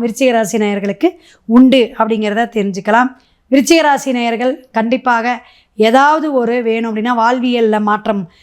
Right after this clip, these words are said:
பண்ற மாதிரி ஒரு, அ, வ-, இது எடுத்துங்க பரிகாரம். அதே போல நீங்க உங்களுடைய பெயர் நாமம்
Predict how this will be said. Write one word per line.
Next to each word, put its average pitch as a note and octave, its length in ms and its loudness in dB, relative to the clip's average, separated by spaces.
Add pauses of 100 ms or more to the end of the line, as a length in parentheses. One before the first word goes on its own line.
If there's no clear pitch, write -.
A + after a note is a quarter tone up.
(140)
பண்ற G#3+ 260 0
மாதிரி A#3 220 0
ஒரு, G3 500 -4 (320)
அ, G#3+ 200 2
வ-, G3+ 260 -4
இது A#3+ 200 4
எடுத்துங்க G#3+ 300 -6 (100)
பரிகாரம். A3 540 -2 (380)
அதே A#3+ 260 2
போல A#3+ 220 -2
நீங்க A#3 240 -2
உங்களுடைய G#3+ 340 -4
பெயர் C4 300 0
நாமம் B3+ 360 0